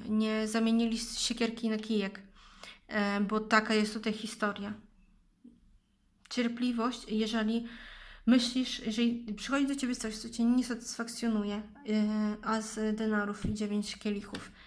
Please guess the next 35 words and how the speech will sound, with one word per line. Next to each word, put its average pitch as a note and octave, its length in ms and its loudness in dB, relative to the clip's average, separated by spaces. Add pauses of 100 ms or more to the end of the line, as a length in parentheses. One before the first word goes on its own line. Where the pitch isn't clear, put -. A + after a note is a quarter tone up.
(200)
nie A3 100 2
daje B3 300 2
ci A#3+ 420 -2
satysfakcji, A3 720 -6
nie A3+ 240 4
bierz G3+ 180 -4
tego, A3 220 -8
poczekaj G#3 400 -6
chwilę, G3+ 340 -4
daj A#3+ 220 0
sobie G3+ 200 -6
chwilkę G#3+ 320 -8
czasu. G#3 380 -8 (840)
Daj A#3+ 220 6
możliwość B3 580 6
w G#3+ 60 -4
ogóle G3+ 320 0
życiu, G3+ 340 -4
żeby G#3+ 240 0
ci A3+ 120 -8
przyniosło A#3+ 440 2
coś - 200 -8
innego. G#3+ 380 0
Nie A3 160 4
zapychaj A#3+ 420 0
tej G#3 140 -4
przestrzeni. G#3+ 580 -6 (760)
Nie A#3 120 6
bierz A#3 180 2
tego, A3+ 160 -4
co A3+ 140 -10
ci G#3+ 220 -4
się A3 140 -4
nie G#3+ 120 2
podoba. G#3 420 -4